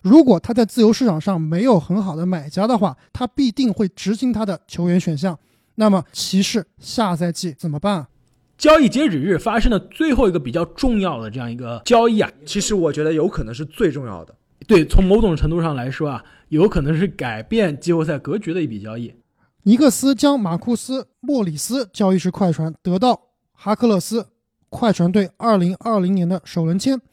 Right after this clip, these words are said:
Speaker 1: 和二零二一年与快船首轮签的互换权，包括一个过去二轮秀的签约权以及二零二一年活塞的二轮签。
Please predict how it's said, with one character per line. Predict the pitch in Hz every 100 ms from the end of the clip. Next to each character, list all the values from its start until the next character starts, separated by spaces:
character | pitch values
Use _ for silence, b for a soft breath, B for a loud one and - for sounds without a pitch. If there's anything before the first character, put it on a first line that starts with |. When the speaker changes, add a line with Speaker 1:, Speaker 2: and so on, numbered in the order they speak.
| _
Speaker 1:
和 | _ 196 214
二 | - 269
零 | 196 208
二 | 240 254
一 | 233
年 | 185 185
与 | 175 170
快 | - 226
船 | 175 196
首 | - 170
轮 | 156 180
签 | 240
的 | 226
互 | 131 269
换 | 254 175
权， | 156 175 - _ _ _
包 | - 247
括 | - 277 -
一 | 185
个 | 226 208 165 _ _
过 | - 240
去 | 196 - 202
二 | 233 202
轮 | 175 185
秀 | 254
的 | 190
签 | 165 - 240
约 | 247
权 | - 170 170 -
以 | 175
及 | 165 180 196 _ -
二 | 233 208
零 | 175 190
二 | 208 196
一 |
年 | 190 175 156
活 | 123 170 180
塞 | - 226
的 | 208 - -
二 | 202
轮 | 160 156
签。 | 180